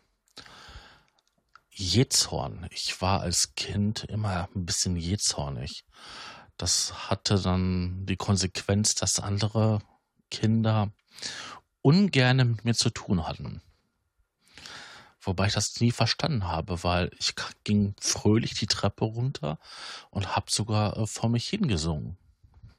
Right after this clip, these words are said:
Aber ich glaube, sobald etwas nicht so lief, wie ich es wollte, äh, wurde ich, ähm, sehr ungehalten. Ich habe die Kontenance verloren.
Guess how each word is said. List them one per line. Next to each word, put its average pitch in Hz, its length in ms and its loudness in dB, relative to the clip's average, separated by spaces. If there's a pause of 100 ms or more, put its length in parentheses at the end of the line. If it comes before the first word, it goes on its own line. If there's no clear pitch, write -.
(1200)
Aber 95 140 0
ich - 120 -2
glaube, 98 300 2
sobald 90 380 0
etwas - 340 -2
nicht 98 160 0
so - 100 0
lief, 90 340 0
wie 69 100 0
ich - 140 -4
es - 200 -4
wollte, 98 320 0
äh, 92 480 -2
wurde 101 260 0
ich, - 320 -4
ähm, 92 560 -4 (1080)
sehr 92 360 2
ungehalten. - 880 0 (720)
Ich - 180 -10
habe 90 260 0
die - 140 -8
Kontenance 95 880 0
verloren. 76 680 -8